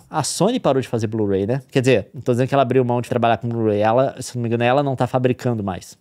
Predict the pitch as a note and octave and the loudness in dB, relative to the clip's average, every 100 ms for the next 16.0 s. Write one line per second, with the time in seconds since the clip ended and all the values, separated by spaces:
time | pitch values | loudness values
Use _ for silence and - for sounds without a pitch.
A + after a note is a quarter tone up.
0 | - A2 A2 A#2 G2+ A2+ G#2+ A#2 A2+ - | -16 -6 -4 -4 -2 -2 0 2 2 -2
1 | - - G#2 - A2 G2 G#2 G2 G#2 - | -16 -8 -8 -2 -2 2 2 2 -2 -14
2 | - - A2 A2 G2+ G#2 G#2 A2+ G#2 G#2+ | -14 -2 0 0 2 0 2 0 2 0
3 | - G#2+ A2 G#2+ A2+ F#2+ G2 G#2 - _ | -2 -4 -4 -2 0 2 0 -2 -10 _
4 | _ - B2+ D#3 G3 - E3 C#3 C3+ - | _ -6 0 2 2 0 0 2 0 -2
5 | A2+ B2 A#2+ A2+ A2+ G2 A2 C3+ - A2+ | -2 0 2 4 2 4 2 2 0 -2
6 | G#2+ A#2 A2 A2 G#2 A#2 B2+ D#3+ - B2+ | 0 0 2 2 2 0 -2 -4 -6 -2
7 | A#2+ A#2 A2 - - D#3 - B2+ A#2+ A2 | 2 2 0 -8 -4 -4 2 0 2 -2
8 | G#2+ G#2+ - - G#2+ D3 - D3+ C3 D3 | 0 -2 -6 -6 -4 -6 -4 -2 0 0
9 | D3 D#3+ D3 D3+ D3+ C3 C#3 C#3 B2 A#2 | 0 0 2 2 4 4 4 0 0 0
10 | C#3 - - C#3+ C#3 A2+ B2+ D#3 D3+ C#3+ | -2 -6 -4 -2 0 -2 -2 -2 -2 -4
11 | - D3 D#3+ C#3+ D#3 B2 A2+ G2+ G2+ G#2 | -6 -6 -4 -4 0 2 2 0 0 2
12 | G2 G2 G2+ - - - F#3+ G3 - D#3+ | 2 0 -4 -8 -10 -6 2 2 2 -2
13 | F#3+ G#3+ A3 G3+ E3+ - - G3+ G3+ D#3 | 2 4 6 4 2 -4 2 2 4 4
14 | C3 A#2+ A#2 A#2 G#2+ A2+ - - B2+ B2+ | 4 4 4 4 4 -2 -2 -2 -2 -2
15 | C3 C3 - F3+ - A#2 - - A2 B2 | -2 -2 -6 -6 -2 -2 -2 -2 0 0